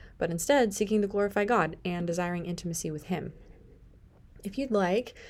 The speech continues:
you can pause and turn to the passage and follow along in your Bible, or you can just listen.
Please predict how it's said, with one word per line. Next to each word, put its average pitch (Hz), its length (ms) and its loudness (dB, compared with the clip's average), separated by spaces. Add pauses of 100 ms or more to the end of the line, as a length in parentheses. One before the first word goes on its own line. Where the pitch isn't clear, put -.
(120)
you 214 100 -2
can 208 160 -2
pause 202 600 2
and 190 200 4
turn 196 640 2 (460)
to - 100 2
the 196 80 4
passage 196 540 2
and 190 100 2
follow 185 240 4
along 175 240 2
in 170 60 -2
your 165 140 -2
Bible, 247 520 4
or 294 220 4
you 247 160 -2
can 233 140 0
just 190 180 0
listen. 156 320 -4